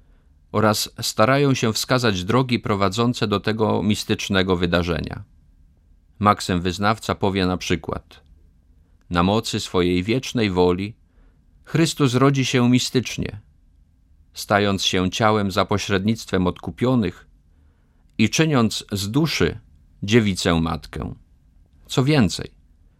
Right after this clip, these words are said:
ojcowie z mocą podkreślają, jak zacytowany tutaj Orygenes, że bez narodzin i bez życia Chrystusa w duszy życie chrześcijańskie jest puste i pozbawione sensu.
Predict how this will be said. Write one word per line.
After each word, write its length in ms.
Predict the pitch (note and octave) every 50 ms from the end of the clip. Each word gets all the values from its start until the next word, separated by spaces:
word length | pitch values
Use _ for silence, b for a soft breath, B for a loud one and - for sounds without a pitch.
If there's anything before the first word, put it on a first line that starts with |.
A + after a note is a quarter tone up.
| _ _ _ -
ojcowie 480 | - - - - - E3+ E3 E3+ C#3
z 60 | G#2+
mocą 300 | B2 C#3+ E3+ - - C#3+
podkreślają, 880 | A#2+ B2+ A2+ - - - G#2 - - G#2 A2 A#2+ A2+ A2 A#2 B2 C#3 D3+ - _ _ - _ _ _ _ _
jak 260 | - F2 F#2+ F#2+ F#2
zacytowany 680 | F#2 G#2 G#2 - - A2 - G#2 F#2+ G#2+ A#2+ B2 B2 A2+
tutaj 360 | - - A#2+ G#2+ - G#2 G2+ -
Orygenes, 800 | - G2+ F#2+ G2 F#2 F2+ F#2+ F#2 F#2+ G2+ G#2+ A2 - - - - - _ b b b b b b b b b b
że 180 | b F#2+ A2 A#2
bez 220 | A2+ C3 C3 B2
narodzin 640 | C3 C3+ C3 C3+ C#3 C3+ A2 E2+ E2+ D2+ - G2 A2+ A#2 - _ _ _ _ _ _ _ _ -
i 120 | - G2+
bez 200 | F#2+ G#2 G2+ G2+
życia 340 | G#2 B2 D#3 D3+ - A#2 G2+
Chrystusa 600 | F#2+ G#2+ G#2 F#2+ - - D3 C#3+ - G#2 F#2 F#2
w 100 | E2+ F2
duszy 500 | F#2+ A#2 C3+ D3+ C#3+ - - D2 - - - _ _ - - _ _ _ - - - - _ _ _ -
życie 320 | - A2 D#3+ E3+ - E3 C#3+
chrześcijańskie 760 | - D3 B2 - - - B2 B2 A#2+ A#2+ A#2 - - -
jest 220 | F2+ F2+ - - -
puste 560 | - - F3 E3+ - - - - B2 A#2+ B2+ - _ _ _ _ _ -
i 80 | A2
pozbawione 640 | - - A#2+ G#2 F#2+ G2 G2 F2+ F#2+ F2+ E2+ E2+ F2 F2+
sensu. 520 | - - D2+ D2 C#2+ - - - - -